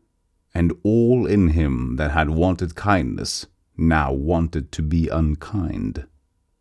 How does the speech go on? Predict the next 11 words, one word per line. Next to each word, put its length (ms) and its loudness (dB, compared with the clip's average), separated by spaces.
It 100 4
was 180 6
not 320 4
revenge 680 4
he 120 4
sought, 580 2
that 260 2
word, 560 2
in 120 0
its 140 -4
slightest 540 0